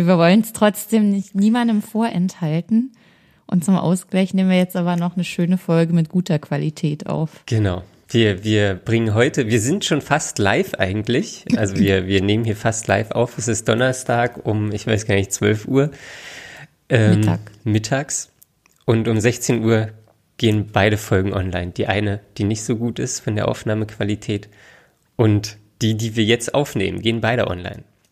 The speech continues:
Speaker 1: Und die hoffentlich sehr gut ist von der Qualität.
Speaker 2: Die hoffentlich sehr gut ist von der Qualität. Und da vielleicht mal eine, eine Frage an unsere Hörer. Wie findet ihr denn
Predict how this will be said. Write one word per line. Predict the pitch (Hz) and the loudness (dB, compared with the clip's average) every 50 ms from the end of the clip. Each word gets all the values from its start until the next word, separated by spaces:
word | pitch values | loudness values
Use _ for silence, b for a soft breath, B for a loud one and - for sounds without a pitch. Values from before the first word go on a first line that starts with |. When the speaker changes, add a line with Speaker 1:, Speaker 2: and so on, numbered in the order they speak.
| _ _ _ _ - - - | _ _ _ _ -10 -2 0
Speaker 1:
Und | 185 170 | 0 2
die | 156 170 180 | 4 4 4
hoffentlich | 180 185 180 185 175 175 170 170 - | 4 4 4 2 2 0 0 -2 -4
sehr | - - 175 165 | -8 -6 -6 -6
gut | 160 - 185 175 - - | -6 -6 -10 -10 -10 -12
ist | - - - | -14 -14 -6
von | - 180 185 | -2 0 0
der | 190 190 | 0 0
Qualität. | 175 170 180 202 175 190 233 - - - - - - 160 | 0 2 2 4 4 4 4 2 0 -4 -10 -8 -4 0
Speaker 2:
Die | 135 143 147 | 2 2 2
hoffentlich | 127 143 139 151 156 143 151 147 | 2 2 0 0 -2 -2 -2 0
sehr | - 151 131 123 | 2 2 2 2
gut | 135 160 156 | 2 -2 -2
ist | 160 - - | -2 -2 -2
von | 139 123 | -2 -2
der | 127 | -2
Qualität. | 127 151 131 123 - 156 - | 0 0 0 0 0 -2 -2
Und | - 147 131 - - | 0 -2 0 0 2
da | 127 123 143 147 | 2 2 2 0
vielleicht | - - 165 165 165 165 - | 0 0 0 0 -2 0 0
mal | 185 160 | 2 2
eine, | 143 135 123 131 135 | 4 2 2 0 0
eine | 131 127 123 113 113 - 120 120 113 117 110 107 104 | 0 0 -2 -4 -6 -4 -2 -2 0 0 0 -2 -4
Frage | - - - - - 92 98 127 135 127 113 - | -6 -12 -8 -4 -2 0 0 0 0 0 0 0
an | - 117 113 | 0 0 0
unsere | 117 117 107 107 113 107 | 0 0 0 2 2 2
Hörer. | 127 143 131 110 101 101 | 2 2 2 2 0 0
Wie | 113 131 | -2 -2
findet | 143 - - 156 143 143 135 117 - | -4 -2 0 0 2 2 0 0 0
ihr | 127 127 | 0 0
denn | 120 127 117 113 110 107 | 2 0 0 0 -2 -4